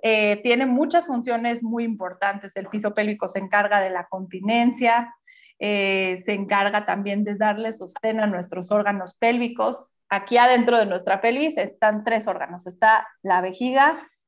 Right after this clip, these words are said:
en el caso de la mujer. Ahorita voy a hablar solamente de la mujer porque este curso va dirigido nada más a la mujer. Y además que mi especialidad es en piso pélvico femenino. O sea, digo, si tienen alguna duda del masculino, que ellos también tienen piso pélvico, me pueden, eh, hacer,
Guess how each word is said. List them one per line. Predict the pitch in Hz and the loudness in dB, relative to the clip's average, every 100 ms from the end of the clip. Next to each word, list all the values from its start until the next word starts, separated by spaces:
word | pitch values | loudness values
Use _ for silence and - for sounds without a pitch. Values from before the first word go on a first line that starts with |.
| _ | _
en | 208 | -6
el | 202 | 0
caso | 226 254 | 2 4
de | 269 | 4
la | |
mujer. | 208 208 | 2 2
Ahorita | 247 320 | 4 4
voy | 311 | 4
a | 294 | 2
hablar | 285 277 | 4 2
solamente | 277 269 247 240 | 2 0 0 -2
de | 254 | -2
la | 202 | -2
mujer | 196 226 233 | -4 -6 -6
porque | 208 208 | -10 -12
este | 208 226 | -10 -8
curso | 208 202 220 | -8 -2 2
va | 202 | 4
dirigido | 196 196 - 196 202 - _ | 2 -2 -8 -2 -2 -2 _
nada | 202 190 | 0 2
más | 202 196 | 2 0
a | |
la | 185 | -2
mujer. | 190 - - _ _ _ | -6 -12 -14 _ _ _
Y | 208 | 2
además | 220 214 208 | 4 4 0
que | 220 | -2
mi | 233 | -4
especialidad | 208 190 202 208 220 | -6 -6 -4 2 2
es | 240 | 2
en | 214 | -2
piso | 208 208 | -6 -4
pélvico | 214 196 190 196 | -4 -6 -6 -6
femenino. | 196 185 190 190 208 277 - - | -4 -4 -8 -2 0 0 -4 -10
O | |
sea, | - 185 | -4 -4
digo, | 190 185 185 _ _ _ | -2 -4 -8 _ _ _
si | 202 196 - | -8 -8 -6
tienen | 208 202 | -4 0
alguna | 185 190 196 | 0 0 -2
duda | 190 196 | 0 0
del | 202 185 | 0 0
masculino, | 185 180 185 220 247 | -6 -8 -6 -2 0
que | 240 | 0
ellos | 202 202 | 0 0
también | 202 180 196 | -4 -6 -6
tienen | 196 185 | -8 -10
piso | 185 190 | -10 -6
pélvico, | 208 208 233 | -4 -4 -4
me | 180 | -4
pueden, | 175 180 180 - | -4 -6 -8 -10
eh, | 180 | -12
hacer, | 165 170 - 190 | -10 -12 -12 -14